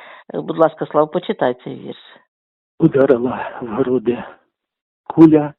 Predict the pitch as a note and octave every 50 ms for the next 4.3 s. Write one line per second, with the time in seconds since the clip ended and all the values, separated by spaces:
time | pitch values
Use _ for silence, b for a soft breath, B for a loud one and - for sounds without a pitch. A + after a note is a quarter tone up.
0 | _ _ _ _ - - A2 C3 C3 A#2+ B2 B2 B2 A#2+ - - - - - _
1 | _ _ _ _ _ _ _ _ _ _ _ _ _ _ _ - - C#3+ C#3 C#3
2 | C3+ C3 B2 - - B2 G#2+ A#2+ A2 A#2+ A#2+ - - - E3 D#3 D#3 - _ _
3 | _ _ _ _ _ _ _ _ _ _ _ _ - C3 A2+ _ _ A2 A2 G2
4 | G2+ G#2+ - - _ _